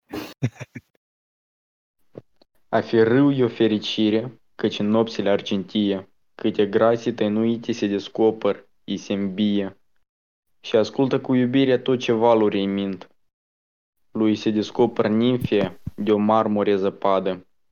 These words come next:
ce în apa lui ce clară, curs, uh, cursul lui se lasă pradă, duse de obraznici unde cu glășoare de argint. Și cu minți frunzele toate își comunică misteruri,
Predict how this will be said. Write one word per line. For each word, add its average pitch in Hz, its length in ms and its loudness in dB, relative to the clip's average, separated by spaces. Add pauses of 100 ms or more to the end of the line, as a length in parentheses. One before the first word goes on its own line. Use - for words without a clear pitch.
(500)
ce - 160 -6
în 107 100 0
apa 117 240 2
lui 113 200 2
ce 110 380 2
clară, 110 640 0 (220)
curs, - 380 -2
uh, 104 500 -2
cursul 120 380 0
lui 104 160 2
se 104 140 0
lasă 101 360 2
pradă, 90 500 -4 (680)
duse 107 240 -2
de 107 120 0
obraznici 110 680 2
unde 113 380 0 (180)
cu 107 340 0
glășoare 107 680 0
de 104 160 -2
argint. 101 720 -4 (1600)
Și - 160 -6
cu 113 120 -4
minți 139 300 2
frunzele 131 500 2
toate 120 720 0 (260)
își 107 160 -4
comunică 113 480 0
misteruri, 107 760 0